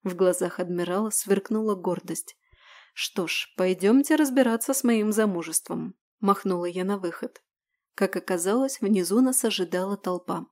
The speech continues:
Весь холл был забит богато одетыми мужчинами, весь вид которых кричал об их высоком происхождении. Они негромко и дружелюбно переговаривались между собой. А в самом центре, как главный павлин на деревне,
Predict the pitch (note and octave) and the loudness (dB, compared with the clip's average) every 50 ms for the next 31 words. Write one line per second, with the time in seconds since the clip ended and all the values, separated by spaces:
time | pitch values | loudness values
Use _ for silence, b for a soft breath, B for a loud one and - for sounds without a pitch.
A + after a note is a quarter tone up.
0 | _ _ _ _ _ - G3+ G#3 G3 F#3+ F#3+ - - - G3+ G#3+ G#3+ F#3 F#3+ F3+ | _ _ _ _ _ -2 0 2 4 2 2 2 2 4 4 4 4 4 2 2
1 | F3+ E3+ F3+ F3+ F3+ G3+ A3 A3 - F3 F3+ F3+ E3+ F#3 G#3+ C4 - - A3+ G3+ | 2 2 0 0 2 0 -2 -2 -2 -2 -2 -2 0 2 0 0 0 0 -2 0
2 | F#3+ F#3+ G#3 G#3+ G#3 G#3 G#3 G3+ G3+ G3+ G#3 G3+ - - - F#3 F3 F3 F3+ F3 | 0 0 0 0 2 2 0 0 2 0 0 0 0 -2 -4 -4 -4 -4 -4 -6
3 | F3 - A#3+ - _ _ _ - G3+ G3 G3 A3 G#3 - G3+ G3 A3 G#3+ - - | -6 -8 -8 -12 _ _ _ -6 -4 0 2 2 0 0 0 0 0 0 0 -2
4 | F3 F3 - - G#3 B3 C4+ C4 C4+ - - _ _ _ _ - - B3+ B3 A#3 | -4 -2 2 4 4 6 6 4 2 -2 -10 _ _ _ _ -4 2 4 4 4
5 | - - - G#3 A#3+ B3 - - F#3+ F3+ F#3+ F#3 - - F3 F3+ - - F#3+ F#3 | 2 0 0 0 0 0 0 -2 -4 -2 -2 -4 -4 -4 -4 -2 0 0 0 0
6 | - - G3+ G3 - G3 G3 G3 F#3+ - - F#3+ F#3 F3 E3+ E3+ F3 E3+ E3+ E3+ | 0 0 0 0 0 0 0 0 0 0 -2 -2 -4 -4 -4 -6 -6 -6 -6 -6
7 | F3 F#3+ G#3 A3 - _ B B B B B B B G#3+ A3+ B3+ D4+ E4 E4 D#4 | -8 -10 -10 -12 -16 _ B B B B B B B 4 6 8 8 10 10 8
8 | C4 G3+ F#3+ G3 A#3 C4 C#4+ C#4+ - A3 G#3 G#3 G3+ G3 F3+ F#3 F#3 F#3 G3+ A3 | 6 6 4 4 6 6 4 4 4 2 4 4 2 0 0 0 0 2 2 2
9 | - A#3+ G#3 G3 G3+ F#3 F#3+ E3+ F#3 F3+ F3+ F#3 F#3 G3 F#3 F#3+ F#3+ F3+ - - | 2 2 0 0 0 -2 -2 -2 -4 -4 -2 0 -2 0 0 -2 -4 -4 -4 -4
10 | F#3+ F3+ E3+ F3 F3+ E3+ - - F3 E3+ E3+ F3 E3+ G#3 A3 _ _ _ _ _ | -4 -4 -2 -2 -2 -2 -2 -2 -4 -4 -4 -6 -6 -6 -8 _ _ _ _ _
11 | _ _ - G3+ G3 - - G3 F#3+ F#3 F#3 F3+ F3+ F3 - - F#3+ G#3+ A3+ A3 | _ _ 0 2 2 2 0 0 0 0 -2 -2 -4 -4 -2 0 0 0 0 0
12 | G#3 F#3 F#3+ - G3 F#3+ F3+ F#3 G3 G#3+ B3 B3 A3+ A3+ A3+ A3 - F#3+ F#3 F3+ | -2 -2 0 0 -2 -2 2 4 4 6 6 4 4 2 0 2 0 -2 -2 0
13 | F#3+ G#3 A3+ G#3+ G3 F#3 F3+ F3+ F3 - F#3 F3+ F3+ G#3 A#3+ B3 A#3 A#3 A3+ | 0 0 0 0 0 -2 -4 -6 -4 -4 -4 -2 0 0 0 0 -2 -6 -8